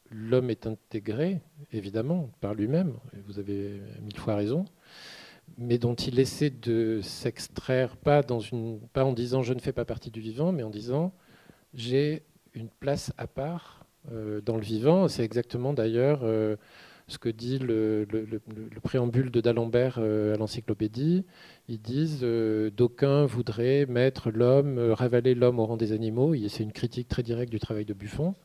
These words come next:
Euh, certains voudraient ram-, dé-, euh, mettre l'homme au rang des animaux. Euh, cette position nous paraît totalement absurde.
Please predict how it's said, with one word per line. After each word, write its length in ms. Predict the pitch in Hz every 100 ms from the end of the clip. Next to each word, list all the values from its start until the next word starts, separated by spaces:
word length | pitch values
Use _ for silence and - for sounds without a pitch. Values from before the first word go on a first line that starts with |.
| - - - - - -
Euh, 460 | 117 110 110 107 104
certains 420 | - - - 135
voudraient 420 | 117 - 123 117 113
ram-, 420 | - 131 123 120 -
dé-, 200 | 123 131 - 127 120
euh, 240 | 117 110
mettre 400 | 123 139 139 -
l'homme 280 | 120 139 131
au 80 | 107
rang 140 | 117
des 160 | 120 107
animaux. 540 | 107 107 127 160 175
Euh, 100 | 139
cette 220 | 107 120
position 400 | - 113 120 143
nous 100 | 127
paraît 220 | 110 113 120
totalement 340 | - 117 110
absurde. 560 | 104 - - 156 170